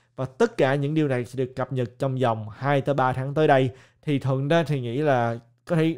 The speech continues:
giá bây giờ là một giá mà nhiều nhà đầu tư lớn cho là hấp dẫn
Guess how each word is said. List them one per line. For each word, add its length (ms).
giá 220
bây 140
giờ 240
là 100
một 140
giá 220
mà 120
nhiều 420
nhà 180
đầu 120
tư 180
lớn 260
cho 120
là 80
hấp 120
dẫn 320